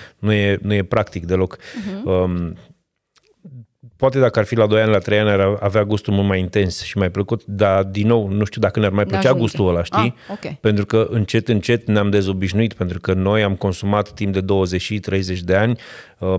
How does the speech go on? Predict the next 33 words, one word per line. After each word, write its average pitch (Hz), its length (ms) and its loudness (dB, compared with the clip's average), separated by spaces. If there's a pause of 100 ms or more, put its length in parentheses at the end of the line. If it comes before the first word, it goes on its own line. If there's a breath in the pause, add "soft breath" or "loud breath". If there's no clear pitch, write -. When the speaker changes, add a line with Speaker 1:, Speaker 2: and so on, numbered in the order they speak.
(100)
Speaker 1:
proteină 107 500 2
de 104 100 2
origine 101 300 0
animală, 104 440 2
care 127 220 2
s-a 117 180 0
îndepărtat 113 600 2
tot 131 160 0
mai 117 160 4
mult 117 260 2
de 104 80 2
gust, 98 380 -4
tot 120 140 2
mai 113 100 4
mult, 110 140 0
tot 110 100 -2
mai 107 100 0
mult, 147 160 0
pentru 156 220 0
că 160 320 2
animalul 165 380 2
a 160 40 0
fost 160 180 -8
crescut 160 340 -6
cu - 240 -6
apă 185 320 2
și 185 140 -6
cu 165 460 -4 (320)
Speaker 2:
Da. 180 80 -4 (220)
Speaker 1:
chestii 180 340 0
din 190 120 0
astea, 156 240 0
de 113 240 2